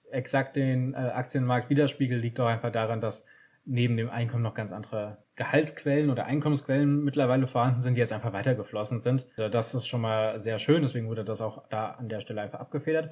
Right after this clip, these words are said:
Aber du hast noch eine große Investition getätigt auch in diesem Jahr.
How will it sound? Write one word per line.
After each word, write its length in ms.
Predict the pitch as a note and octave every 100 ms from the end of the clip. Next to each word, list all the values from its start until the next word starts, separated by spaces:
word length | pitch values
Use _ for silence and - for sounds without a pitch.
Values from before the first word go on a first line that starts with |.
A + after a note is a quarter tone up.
| - - -
Aber 100 | C3+
du 80 | C3+
hast 140 | C#3
noch 60 | C#3
eine 100 | B2
große 260 | - C3+ B2+
Investition 460 | A#2 - G#2 C#3+
getätigt 380 | C#3+ - G2+ G2
auch 120 | G2
in 80 | F#2+
diesem 200 | G2 F#2+
Jahr. 220 | G2 F#2+